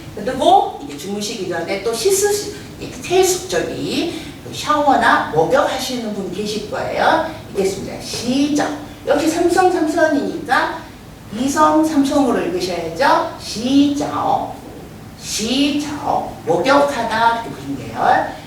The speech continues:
그리고 열한 시, 밤 열한 시, 二十三点,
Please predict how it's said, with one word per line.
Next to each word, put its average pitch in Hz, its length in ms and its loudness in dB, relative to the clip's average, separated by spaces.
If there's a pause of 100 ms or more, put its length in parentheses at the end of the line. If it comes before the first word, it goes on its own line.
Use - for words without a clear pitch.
(160)
그리고 277 600 2 (280)
열한 226 640 0
시, - 260 -8 (220)
밤 190 280 -2
열한 311 300 0
시, - 220 -8 (540)
二十三点, 240 1600 0